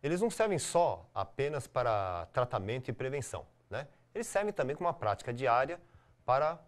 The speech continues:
fortalecimento, eh, regeneração, né? Após um dia de trabalho ou para começar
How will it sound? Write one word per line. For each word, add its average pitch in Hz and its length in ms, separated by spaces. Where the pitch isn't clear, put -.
fortalecimento, 135 1300
eh, 90 580
regeneração, 123 920
né? 123 300
Após 104 320
um 107 60
dia 98 120
de 85 80
trabalho 123 800
ou 127 160
para 107 140
começar 131 840